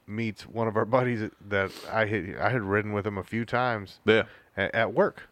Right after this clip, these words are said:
Speaker 2: Yeah.
Speaker 1: when he first starts working at the Toledo Costco. And he was like, "Wait a minute, that's your roommate?" He's like, "Yeah, he's been my best friend since we're," and he's like, "Do you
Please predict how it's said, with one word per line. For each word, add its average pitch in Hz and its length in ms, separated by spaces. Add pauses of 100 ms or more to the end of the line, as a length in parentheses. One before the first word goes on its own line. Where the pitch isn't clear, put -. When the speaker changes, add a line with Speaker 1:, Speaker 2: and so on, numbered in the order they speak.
Speaker 2:
Yeah. 92 160
Speaker 1:
when 113 80
he 117 80
first - 380
starts 117 200
working 110 280
at 107 80
the 107 80
Toledo 117 340
Costco. - 520 (600)
And 95 140
he 104 40
was 104 160
like, 85 320 (720)
"Wait 156 160
a 147 60
minute, 95 220 (460)
that's 113 460
your 107 240
roommate?" 101 640
He's 107 200
like, 87 180
"Yeah, 139 140
he's 95 100
been 95 160
my 92 100
best 92 240
friend 110 260
since 90 200
we're," 95 160
and 92 260
he's 101 160
like, 95 160 (800)
"Do 98 100
you 131 120